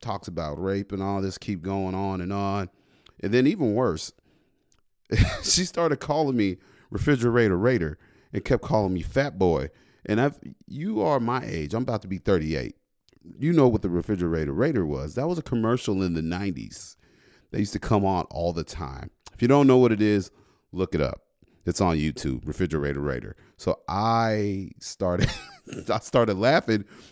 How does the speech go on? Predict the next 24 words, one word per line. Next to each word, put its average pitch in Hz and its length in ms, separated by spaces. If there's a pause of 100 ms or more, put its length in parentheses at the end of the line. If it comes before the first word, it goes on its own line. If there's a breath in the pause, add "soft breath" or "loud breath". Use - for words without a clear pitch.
(120)
'cause 98 120
I 113 100
thought 117 240
that 101 160
part 101 160
was 95 100
actually 87 260
funny, 135 320
man. 95 240
I 101 40
used 123 160
to 104 80
love 92 480
that 104 180
commercial 98 380
when 95 120
it 92 60
would 85 120
come 95 180
on 135 200
back 95 220
in 87 80
the 80 80
day. 78 380